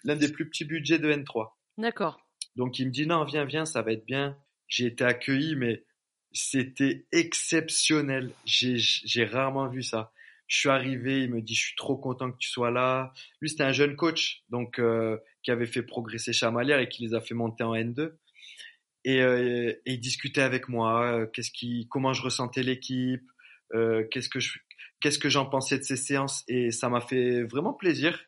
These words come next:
Speaker 1: qu'il me demande un petit peu mon avis.
Speaker 2: Ouais.
Speaker 1: Et moi, ben,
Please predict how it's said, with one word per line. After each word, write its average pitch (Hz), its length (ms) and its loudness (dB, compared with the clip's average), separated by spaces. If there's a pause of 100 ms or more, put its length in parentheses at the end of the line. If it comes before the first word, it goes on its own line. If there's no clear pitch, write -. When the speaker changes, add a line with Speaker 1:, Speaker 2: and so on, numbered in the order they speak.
Speaker 1:
qu'il 127 160 -8
me 123 140 -2
demande 131 320 0
un 127 60 0
petit 127 200 -6
peu 139 100 -4
mon 127 160 0
avis. 135 360 -2 (140)
Speaker 2:
Ouais. 190 340 -2
Speaker 1:
Et 117 100 2
moi, 127 360 4
ben, 110 560 -2